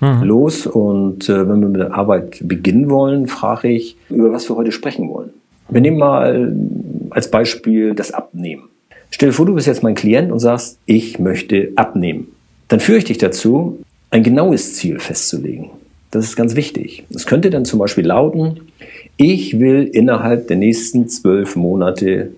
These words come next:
Speaker 2: zehn Kilo abnehmen.“ Jetzt kommt was ganz Spezielles. Und zwar, es ist ein smartes Ziel.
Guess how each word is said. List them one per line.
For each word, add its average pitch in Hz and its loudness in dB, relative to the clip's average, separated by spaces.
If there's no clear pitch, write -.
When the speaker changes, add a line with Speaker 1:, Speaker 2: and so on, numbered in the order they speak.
Speaker 2:
zehn 101 -2
Kilo 92 0
abnehmen.“ 73 -6
Jetzt - -8
kommt 87 -2
was 87 -4
ganz 92 -4
Spezielles. 135 0
Und 87 -4
zwar, 139 -4
es 85 -10
ist - -10
ein 85 -8
smartes 95 -2
Ziel. 135 0